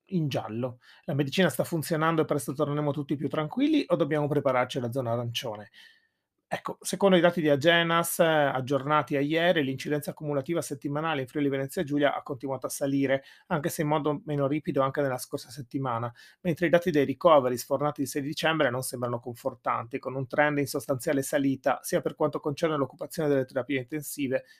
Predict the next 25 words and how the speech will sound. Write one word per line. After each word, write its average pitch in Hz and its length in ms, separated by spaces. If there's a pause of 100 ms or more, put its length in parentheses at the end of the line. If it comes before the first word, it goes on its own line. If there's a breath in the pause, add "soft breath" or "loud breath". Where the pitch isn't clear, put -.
(140 soft breath)
che - 140
i 143 200
reparti 127 400
ordinari. 117 560
A - 720
Monfalcone, 151 460
dopo 139 180
un 127 100
picco 143 240
lunedì 135 280
scorso, 170 580
con 147 140
la 123 80
presenza 135 340
di 127 80
quasi 147 240
duecento 139 480
positivi 139 400
in 131 80
città, 143 400
abbiamo 143 300
assistito 151 380
ad 131 100
una 143 160
faticosa 196 720